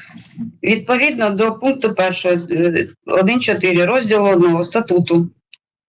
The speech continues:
галузеву політику розвитку закладу забезпечує управління у справах ветеранів. Фінансове забезпечує, здійснюється через Департамент соціального за-, захисту населення.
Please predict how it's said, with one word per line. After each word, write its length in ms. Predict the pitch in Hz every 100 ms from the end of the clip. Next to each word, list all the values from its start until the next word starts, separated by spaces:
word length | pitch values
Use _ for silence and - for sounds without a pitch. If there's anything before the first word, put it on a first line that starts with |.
| - 170
галузеву 560 | 233 262 208 208 202
політику 540 | 226 233 190 180 180 185
розвитку 480 | 214 196 185 - 180
закладу 440 | 185 180 175 170
забезпечує 640 | 175 180 190 240 269 214 185
управління 520 | 165 190 190 226 208
у 40 |
справах 400 | 190 190 196 196
ветеранів. 500 | 196 190 175 156 160 - - - - -
Фінансове 560 | 214 220 277 277 208
забезпечує, 720 | 190 180 180 185 180 175 165 170
здійснюється 540 | 180 247 220 185 180
через 240 | 196 196
Департамент 580 | 185 185 185 185 240 226
соціального 500 | - 175 190 208 202
за-, 220 | 180 - 151
захисту 460 | 175 196 202 -
населення. 600 | 190 190 180 170 156 175